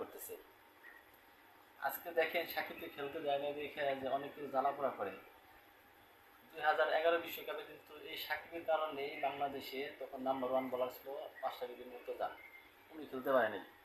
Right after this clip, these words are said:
সাকিবের চক্রান্তে উনি না খেলতে পেরে অনেক কান্না করছে, এটা আমরা সবাই দেখছি। সেম দুই হাজার তেইশ বিশ্বকাপেও কিন্তু এই সাকিবের কারণেই তামিম ইকবাল খেলতে পারে নাই, তখন তো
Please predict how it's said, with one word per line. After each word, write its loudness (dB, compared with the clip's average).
সাকিবের -2
চক্রান্তে 4
উনি -8
না 6
খেলতে -4
পেরে -10
অনেক 2
কান্না 8
করছে, -2
এটা 4
আমরা -2
সবাই 0
দেখছি। -10
সেম 4
দুই 0
হাজার 6
তেইশ -2
বিশ্বকাপেও 2
কিন্তু -8
এই -8
সাকিবের -4
কারণেই 2
তামিম 4
ইকবাল -2
খেলতে -6
পারে 4
নাই, -4
তখন 4
তো 0